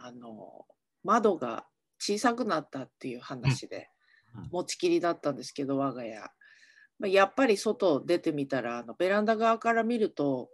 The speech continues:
Speaker 1: 随分とちっちゃくなったんだなっていうのが分かりまして。
Speaker 2: あ、外から見てもちっちゃいってこと？
Speaker 1: そうです。あの、外からの方が分かりやすいですね。窓、窓の実体っていうか、そのものが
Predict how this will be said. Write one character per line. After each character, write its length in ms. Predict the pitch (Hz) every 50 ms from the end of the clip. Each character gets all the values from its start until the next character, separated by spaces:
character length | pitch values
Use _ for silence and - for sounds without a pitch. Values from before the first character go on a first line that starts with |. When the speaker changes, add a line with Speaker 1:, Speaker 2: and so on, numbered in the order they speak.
| _ _ -
Speaker 1:
随 340 | - - 180 202 233 277 277
分 260 | 277 320 311 226 -
と 140 | - 185 165
ち 140 | - -
っ 20 | -
ち 60 | -
ゃ 80 | 180 180
く 100 | - 170
な 140 | 170 180 185
っ 60 | 185
た 140 | - 185 175
ん 40 | 156
だ 120 | 139 139 135
な 160 | 143 147 156
っ 100 | 151 -
て 100 | - 151
い 40 | 147
う 20 |
の 120 | 143 135 101
が 140 | 120 123
分 140 | 123 131 -
か 160 | - - 143
り 80 | 135 139
ま 140 | 139 - -
し 180 | - - - - -
て。 280 | 147 185 226 135 143 - - -
Speaker 2:
あ、 80 | - - - - - -
外 220 | 214 214 214 202
か 120 | - 180
ら 100 | 165 156
見 140 | 143 147 143
て 100 | - 131
も 140 | 113 139 151
ち 160 | 123 - -
っ 20 | -
ち 120 | - 92
ゃ 20 |
い 40 | 80
っ 20 | 71
て 120 | - -
こ 60 | - -
と？ 20 |
Speaker 1:
そ 280 | - - - 339 320 269
う 20 |
で 80 | 196 180
す。 180 | - - - - - -
あ 120 | 269 285
の、 300 | 269 285 285 277 277 - -
外 440 | - - - 466 480 480 508 370 349
か 160 | - 370 339
ら 160 | 302 277 247
の 120 | 233 233 226
方 240 | 233 254 233 214 190
が 100 | 190 190
分 180 | 190 196 190
か 140 | - 226 233
り 80 | 226 240
や 140 | 233 226
す 180 | 220 - - 262
い 60 | 226
で 100 | 175 151
す 160 | 143 - -
ね。 120 | 160 170 175
窓、 500 | 196 240 285 302 277 240 254 233 - -
窓 340 | - 254 330 359 277 311 262
の 180 | 214 202 185 160
実 240 | - 196 185 - - _
体 180 | - 240 247 247
っ 120 | 247 -
て 100 | - 160
い 20 |
う 40 | 151
か、 120 | - 151 -
そ 180 | - 226 214
の 140 | 220 254 269
も 160 | 254 240 208
の 160 | 160 127 120
が 280 | 123 143 151 135 - -